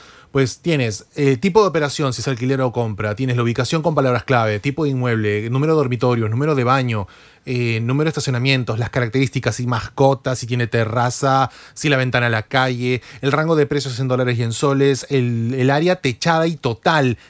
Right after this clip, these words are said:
que es otro de los parámetros también. Lo que sí he notado, y revisando aquí, por ejemplo, son las condiciones que seguramente alguien también podría ver, y, y ahí eso te lo dejo de tarea, Horacio,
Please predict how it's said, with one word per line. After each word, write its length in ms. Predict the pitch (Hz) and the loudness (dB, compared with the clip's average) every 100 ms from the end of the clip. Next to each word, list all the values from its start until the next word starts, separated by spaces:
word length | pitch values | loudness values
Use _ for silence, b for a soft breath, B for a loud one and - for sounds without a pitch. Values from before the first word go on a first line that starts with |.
| b | b
que 80 | 123 | -8
es 100 | 131 | -4
otro 160 | 117 147 | 0 0
de 40 | |
los 80 | 135 | 2
parámetros 500 | 139 135 135 127 120 | 2 2 2 -2 -4
también. 400 | 131 135 165 139 B B B | -4 0 -2 -2 B B B
Lo 160 | 147 151 | 0 0
que 120 | 151 | -2
sí 180 | - 226 | -2 0
he 60 | 247 | 0
notado, 640 | 233 254 214 135 131 - _ - | 0 2 2 2 -4 -8 _ -8
y 300 | 135 123 117 | -4 -2 -2
revisando 500 | 117 117 156 160 156 | -4 -2 -2 -2 -2
aquí, 220 | 143 147 | -2 -2
por 120 | 131 | 0
ejemplo, 480 | 113 143 135 156 151 | 0 0 2 2 2
son 180 | 151 151 | -2 -4
las 160 | 147 | -4
condiciones 840 | - 139 131 127 160 139 127 - - b - | -2 -2 -2 -4 -2 -2 -2 -6 -12 b -4
que 180 | 123 - | -4 -4
seguramente 840 | - - 151 220 240 240 247 247 - - - | -8 0 2 4 2 0 -2 -4 -4 -6 0
alguien 400 | 202 214 214 190 | 0 0 -2 -2
también 320 | 165 175 185 | -2 -2 -2
podría 420 | 180 170 185 170 | -2 0 2 2
ver, 360 | 170 127 151 - | 2 0 -2 -6
y, 200 | 120 113 | -6 -4
y 60 | 113 | 0
ahí 80 | 123 | 0
eso 160 | 135 | 0
te 80 | 127 | 0
lo 60 | 127 | 0
dejo 120 | 131 | 0
de 60 | 131 | 0
tarea, 260 | 120 123 | 2 2
Horacio, 440 | 123 123 - 117 | 2 2 0 -4